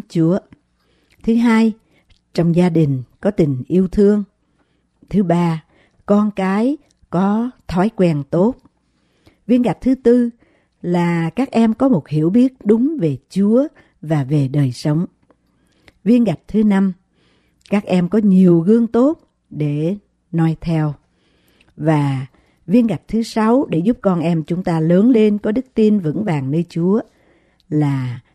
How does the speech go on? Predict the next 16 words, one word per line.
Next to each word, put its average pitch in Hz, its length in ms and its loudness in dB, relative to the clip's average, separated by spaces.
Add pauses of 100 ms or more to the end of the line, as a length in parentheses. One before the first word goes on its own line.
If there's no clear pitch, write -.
(140)
trong 208 220 2
gia 214 160 2
đình 147 280 -2 (360)
có 190 140 -4
đối 202 260 0
thoại 139 400 -8
và 139 220 -6 (100)
thông 160 220 -2
cảm. 127 380 -8 (2000)
Đây 208 200 2
là 135 140 -4
sáu 185 280 -4
viên 202 220 0
gạch 160 300 -8
quan 185 320 -2
trọng 147 220 -6